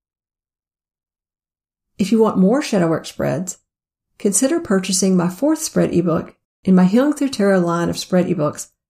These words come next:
called Healing Through Tarot's Shadow Work Spreads and Workbook.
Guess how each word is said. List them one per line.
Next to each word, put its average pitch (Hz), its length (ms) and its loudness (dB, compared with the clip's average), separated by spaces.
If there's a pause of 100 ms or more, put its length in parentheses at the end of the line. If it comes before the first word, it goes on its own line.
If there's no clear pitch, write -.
(420)
called 185 240 0
Healing 208 280 2
Through 302 140 0
Tarot's 190 640 0 (240)
Shadow 208 360 -2
Work 220 220 -4
Spreads 180 440 0
and 170 220 0
Workbook. - 460 -6